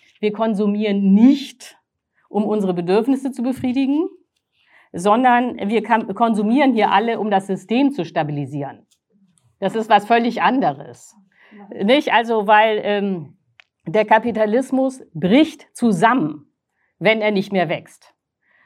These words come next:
Äh, das, äh, konnte ja jeder, ähm, auch in der Corona-Krise, äh, sehr schön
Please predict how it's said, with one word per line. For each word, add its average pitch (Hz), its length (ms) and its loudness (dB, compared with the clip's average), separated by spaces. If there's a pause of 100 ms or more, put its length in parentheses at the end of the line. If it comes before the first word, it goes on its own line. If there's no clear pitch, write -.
Äh, 202 240 0
das, 208 300 2
äh, 190 420 -2
konnte 240 320 2
ja 202 220 0
jeder, 226 640 -2
ähm, 196 420 -4
auch 202 400 0
in 202 240 -6
der 190 200 2
Corona-Krise, 214 1000 -2
äh, 190 80 -2
sehr 190 260 0
schön 170 500 -4